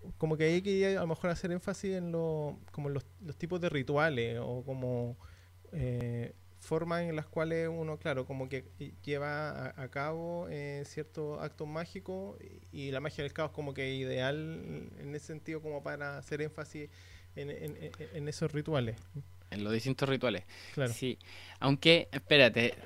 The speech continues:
Speaker 2: se me, me estaba acordando algo y se me pasó. Y es que, a propósito que estábamos hablando de la carta del arcano once, del, el deseo, la lascivia, lust, o, o ex fuerza, eh,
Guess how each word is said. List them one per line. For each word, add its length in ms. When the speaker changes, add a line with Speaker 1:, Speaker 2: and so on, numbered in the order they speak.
Speaker 2:
se 160
me, 240
me 140
estaba 260
acordando 420
algo 160
y 40
se 140
me 100
pasó. 340
Y 280
es 80
que, 160
a 260
propósito 340
que 60
estábamos 340
hablando 360
de 120
la 140
carta 600
del 160
arcano 420
once, 380
del, 640
el 180
deseo, 680
la 140
lascivia, 800
lust, 480
o, 640
o 280
ex 480
fuerza, 380
eh, 500